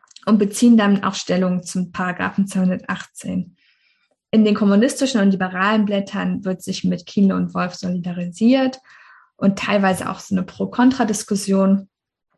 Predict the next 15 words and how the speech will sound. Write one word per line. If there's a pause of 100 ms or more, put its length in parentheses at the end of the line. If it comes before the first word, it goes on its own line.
(140)
über
den
Paragraphen
zweihundertachtzehn
geführt
oder
auch
so (320)
Stimmen
von
berühmten
Persönlichkeiten, (440)
ähm,
mit
eingeholt,